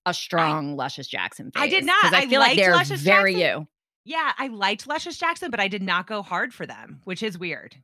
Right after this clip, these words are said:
Speaker 2: Yeah.
Speaker 1: Yeah.
Speaker 2: But you got
Speaker 1: I
Speaker 2: so,
Speaker 1: loved
Speaker 2: you
Speaker 1: them.
Speaker 2: go, you went, like, back deep with Luscious
Speaker 1: Yeah.
Speaker 2: Jackson
Speaker 1: I mean, they
Speaker 2: after
Speaker 1: were on full repeat in the nineties for me.
Speaker 2: Yeah. They're, they're great. They're great.
Speaker 1: Yeah.
Speaker 2: Um,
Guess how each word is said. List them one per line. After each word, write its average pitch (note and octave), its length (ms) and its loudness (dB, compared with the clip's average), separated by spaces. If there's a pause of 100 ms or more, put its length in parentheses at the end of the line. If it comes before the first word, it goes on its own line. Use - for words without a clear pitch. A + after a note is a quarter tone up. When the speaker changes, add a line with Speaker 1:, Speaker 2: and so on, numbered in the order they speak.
(140)
Speaker 2:
Yeah. D3+ 280 2 (120)
Speaker 1:
Yeah. D#3 360 2 (380)
Speaker 2:
But A3 100 2
you A#3 160 6
got - 180 4
Speaker 1:
I F3+ 100 4
Speaker 2:
so, E3+ 60 0
Speaker 1:
loved E3 380 2
Speaker 2:
you B3+ 200 2
Speaker 1:
them. - 20 -4
Speaker 2:
go, - 140 2
you A3 240 -4
went, B3 160 -2
like, D#3 200 -4 (500)
back D3+ 360 -4 (120)
deep E3+ 360 -8 (420)
with D#3 160 -12
Luscious C#3+ 140 0
Speaker 1:
Yeah. A2 200 2
Speaker 2:
Jackson - 340 -8
Speaker 1:
I F3+ 60 2
mean, G3 220 0
they A3+ 100 4
Speaker 2:
after B3 100 6
Speaker 1:
were F3 480 2 (100)
on E3+ 360 2
full D3+ 480 -4
repeat F#2+ 540 -12
in C3 100 -8
the A#2+ 80 -8
nineties C#2+ 460 -10
for - 120 -12
me. F2 380 -12 (1000)
Speaker 2:
Yeah. A#2 220 -18 (440)
They're, D4 240 -6 (120)
they're D#4+ 180 -4
great. D#4+ 460 -4
They're B3+ 160 2
great. A#3 380 -2 (300)
Speaker 1:
Yeah. F#3 480 4
Speaker 2:
Um, F3 100 -8